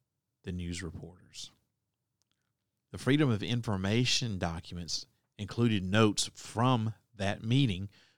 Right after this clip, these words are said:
showing officials were concerned about residents who might break the law and try to shoot the drones down. The F A A did not know what, if any, laws or regulations had been broken and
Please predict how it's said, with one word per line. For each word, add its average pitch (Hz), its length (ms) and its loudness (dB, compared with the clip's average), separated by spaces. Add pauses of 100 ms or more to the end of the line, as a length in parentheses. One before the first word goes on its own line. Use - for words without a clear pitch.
showing 123 340 4
officials 117 500 2
were 87 380 4
concerned 92 720 0 (580)
about 95 300 0
residents 92 460 -2
who 98 160 -2
might 87 360 -4
break 98 380 0
the 135 100 2
law 92 300 2
and 95 100 -2
try 98 200 2
to 90 80 0
shoot - 480 2 (480)
the 107 80 -6
drones 87 640 -6 (340)
down. 98 380 0 (680)
The - 140 -2
F 123 180 2
A 117 200 4
A 110 200 2 (360)
did 127 260 4
not 131 380 2
know 120 420 4
what, 120 380 4
if 110 240 -2 (160)
any, 143 260 4
laws 110 400 4
or 92 80 2
regulations 90 840 0 (640)
had 92 180 -6
been 80 180 -10
broken 123 600 4 (140)
and 107 280 -2